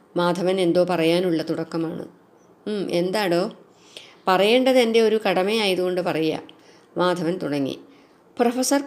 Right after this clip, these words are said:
കണ്ണും കാതും കൂർപ്പിച്ച് നിൽക്കുകയാണ്. "അല്ലെങ്കിൽ ഞങ്ങളെ, ഞങ്ങളൊക്കെ അല്ലാതെ ആരാ ഇതൊക്കെ നിന്നോട് പറയുക?" മാധവൻ വിഷയത്തിലേക്ക് കടക്കുകയാണ്. "രാഘവ, ടൗണിൽ നിന്റെ കുടി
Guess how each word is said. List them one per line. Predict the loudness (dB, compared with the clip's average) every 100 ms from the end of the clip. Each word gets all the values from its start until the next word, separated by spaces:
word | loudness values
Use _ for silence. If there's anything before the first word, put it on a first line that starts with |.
| -2
കണ്ണും | 0 0 0
കാതും | 0 0 -2
കൂർപ്പിച്ച് | -2 -4 -2 -6 -4
നിൽക്കുകയാണ്. | -6 -4 0 0 0 -4 -10 -18 _ -20 -20 -20 _
"അല്ലെങ്കിൽ | 2 2 2 0
ഞങ്ങളെ, | 0 0 2 2 0 -4 -18 _ 0
ഞങ്ങളൊക്കെ | 2 2 2 2 4
അല്ലാതെ | 4 4 4 4 2 0
ആരാ | 0 0 0
ഇതൊക്കെ | 0 -2 -4
നിന്നോട് | -4 -2 -2 -2
പറയുക?" | -4 -4 -4 -4 -6 -16 -20 -20 -20 -20 _
മാധവൻ | 0 0 0 -2 -2
വിഷയത്തിലേക്ക് | -4 -2 -2 -2 -4 -4
കടക്കുകയാണ്. | -8 -10 -10 -8 -8 -10 -14 -20 _ -20 -20 -20 _ 0
"രാഘവ, | 0 2 0 0 -2 -8 -20 _ 2
ടൗണിൽ | 4 4 4 4
നിന്റെ | 2 2
കുടി | 0 -2 -4